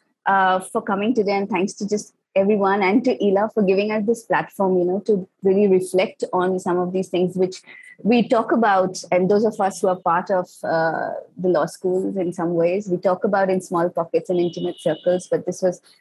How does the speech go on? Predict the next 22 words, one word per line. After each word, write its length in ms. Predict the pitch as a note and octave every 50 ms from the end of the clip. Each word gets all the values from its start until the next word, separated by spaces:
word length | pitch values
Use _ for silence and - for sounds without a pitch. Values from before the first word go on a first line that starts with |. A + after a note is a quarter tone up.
| _ _ _ -
good 200 | B3 C4+ C4 -
to 80 | A#3+ B3
have 260 | G#3 E3+ E3+ F3 F3
this 140 | G3 F#3 -
platform, 520 | - F#3+ E3 - - - - F#3+ F#3+ F3
to 100 | F#3 F#3+
have 200 | G3 E3 D3+ -
this 140 | F#3 F3+ F3+ -
conversation. 800 | - F3 F3 F3 - D#3 - C4+ C4+ C4+ - D4 C#4 C4+ - - - - - - - _ -
And 180 | G#3+ A3 A3+ A3
hopefully, 800 | A#3 A3+ C4 C4 C4 - - D4 C4+ C4+ C4+ C#4 C#4 C4+ - - - - -
uh, 300 | G3+ G#3 G#3 G#3 G3+ F#3
this 200 | A#3+ B3 - -
is, 380 | B3+ C4 C#4 C#4 B3+ - - - -
uh, 500 | F#3+ F#3+ F3+ F3 F3+ F3 E3+ E3+ E3 D#3+ - _ _ _ _ _ _ - - - - - -
you 60 | - G3
know, 240 | G3+ G3 G3+ G#3 F#3
the 140 | G3 F#3 F3
beginning 500 | E3 F#3 G3 F#3+ G3+ A3+ A#3 A#3 A3+ A3
of 180 | G#3 G#3+ -
a 240 | G#3+ G3+ G3 F#3 F3
longer 760 | F3 F3 F3 F3 F#3 G3 G3+ A3+ G#3+ G3+ F#3+ E3+ D#3+ E3